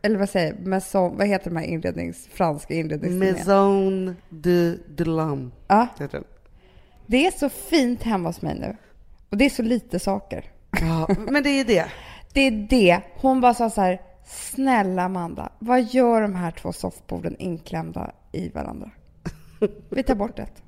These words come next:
Speaker 2: Ja.
Speaker 1: Vad gör fjorton kuddar? Vi har två.
Speaker 2: Det är det.
Speaker 1: Varför har du så här mycket saker på spisen? Jag har ju fjorton ljusstakar, bla, bla, bla. Hon bara: "Vi har en vas och två ljusstakar."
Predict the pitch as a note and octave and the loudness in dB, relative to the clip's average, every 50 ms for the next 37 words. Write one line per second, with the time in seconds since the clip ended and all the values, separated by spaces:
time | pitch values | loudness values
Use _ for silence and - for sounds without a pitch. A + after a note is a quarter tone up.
0 | - - - - - - - - - - - - - - - - G#3+ G3 F3+ F#3 | -20 -20 -20 -20 -20 -20 -20 -20 -20 -20 -20 -20 -20 -20 -8 -2 0 0 0 0
1 | G3+ G#3 - - - - - - - - - - - - - - - B3+ C4+ C4+ | -2 -8 -14 -20 -20 -20 -20 -20 -20 -20 -20 -20 -20 -20 -18 -4 2 4 4 4
2 | C4+ A3+ A3 A3+ B3+ C4 C4 C4+ C#4 C#4 C4+ C4 B3 A3+ A3+ - - - - - | 4 2 2 2 6 6 8 8 8 8 8 6 4 2 0 -4 -8 -14 -20 -12
3 | - - A#3+ A3+ G3+ - F3 E3+ - F3+ E3 - - G3 F#3+ - _ _ _ - | -4 -2 0 0 0 -2 -4 -6 -6 -6 -6 -8 -10 -12 -12 -18 _ _ _ -20
4 | _ _ _ _ - - _ _ - - C4+ B3 B3+ C#4+ D4+ - - - - - | _ _ _ _ -20 -20 _ _ -4 -2 0 0 0 -2 -4 -6 -8 -10 -10 -10
5 | - - - - - - - _ - _ _ _ _ _ _ _ _ _ _ _ | -12 -18 -20 -20 -20 -20 -20 _ -20 _ _ _ _ _ _ _ _ _ _ _
6 | - D#3+ D#3 D3+ - D3+ C#3+ B2+ - - - - - - - - A#3+ C4+ C#4+ C#4 | -6 -4 -4 -4 -4 -4 -6 -8 -10 -16 -20 -20 -20 -20 -20 -2 2 4 4 4
7 | - C#4+ C4+ A#3 B3 A3+ A3 A3+ A3+ A3+ G#3+ - - A#3+ A3+ G#3 G#3 G3 G3 F#3+ | 4 2 2 4 4 4 4 4 2 0 -4 -4 -4 -2 0 0 0 0 0 -2
8 | G3 - - F#3+ - - A3 A3 G#3 - - - - F#3+ - - A#3 A3+ - F#3 | -6 -6 -8 -8 -6 -4 -4 -4 -4 -6 -8 -10 -10 -10 -6 -4 -4 -4 -4 -4
9 | E3+ F#3 G#3+ G#3+ A3 G#3 A3 G#3 - - B3+ A3 G3 - - C#4+ D4 C4 A#3+ A3 | -4 -2 0 0 0 0 -2 -4 -2 -2 -2 -2 -2 -2 -2 0 0 0 0 -2
10 | E3+ E3 - - E3+ E3 - - E2+ E2 D#2 C#2 A#1+ - - - _ _ - - | -2 -4 -4 -6 -6 -6 -6 -6 -6 -4 -4 -4 -4 -6 -8 -12 _ _ -20 -20
11 | _ _ _ - C4 C4+ C4 A3+ - - - - - _ _ - F#3+ B3+ C4+ D4+ | _ _ _ -6 -2 0 0 0 -2 -6 -16 -20 -20 _ _ -4 -4 -2 -2 -2
12 | D4 C#4 C4+ C4+ C#4+ B3+ A#3 A3+ A3+ A3 - - B3 - - A#3+ A#3 A#3 A3+ - | -2 -2 -2 -4 -4 -6 -4 -4 -4 -6 -8 -12 -14 -10 -8 -8 -6 -6 -8 -10
13 | - B3 B3 - - A3 | -12 -14 -14 -16 -16 -16